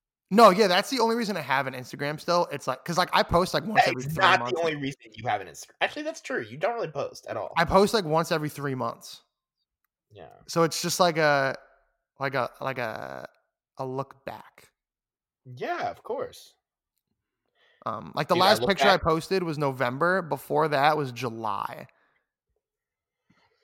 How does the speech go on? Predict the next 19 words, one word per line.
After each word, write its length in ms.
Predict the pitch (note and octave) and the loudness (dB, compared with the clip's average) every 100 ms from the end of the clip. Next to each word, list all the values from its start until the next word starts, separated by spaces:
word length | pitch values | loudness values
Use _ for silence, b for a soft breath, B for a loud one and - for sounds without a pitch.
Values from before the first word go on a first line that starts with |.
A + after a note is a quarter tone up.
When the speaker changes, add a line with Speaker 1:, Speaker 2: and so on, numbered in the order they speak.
| _ _ _ | _ _ _
Speaker 2:
Last 220 | D#3+ G3+ | 0 0
picture 220 | G3+ F#3 G3 | 0 -2 -2
I 40 | |
posted 580 | F3 E3+ E3+ E3+ E3+ D#3+ - | 0 -4 -4 -8 -8 -8 -6
was 720 | C3 C3 C3+ C3+ B2+ B2+ B B B B B B _ _ _ - | -2 0 2 0 -2 -6 B B B B B B _ _ _ -18
December. 680 | B2+ - A#2+ A#2 A2+ A2+ A2 B B B _ _ _ _ _ _ _ _ _ _ _ - | -14 -8 -6 -4 -4 -4 -6 B B B _ _ _ _ _ _ _ _ _ _ _ -14
And 80 | A2+ | -10
then 100 | G#2+ | -8
before 300 | G#2 - G#2 | -8 -4 -2
that, 180 | G2+ F#2 | 0 -2
October. 600 | - - G2 G2 G2 - B B B B B B B _ _ - | -4 -6 -6 -6 -8 -8 B B B B B B B _ _ -20
And 140 | G2+ | -18
then 140 | F2+ F2 | -18 -18
September, 680 | - A2 G#2 G2 F#2+ F#2 - _ _ _ | -16 -14 -10 -10 -10 -12 -18 _ _ _
July. 340 | - - - - _ _ _ _ _ _ _ _ _ _ _ _ _ _ _ _ _ _ _ | -20 -18 -18 -20 _ _ _ _ _ _ _ _ _ _ _ _ _ _ _ _ _ _ _
Posted 280 | A2+ A2+ E3 | -14 -14 -16
two 200 | D3 E3+ | -10 -10
in 60 | G#2 | -10
July. 360 | C#2+ G1+ - | -14 -18 -20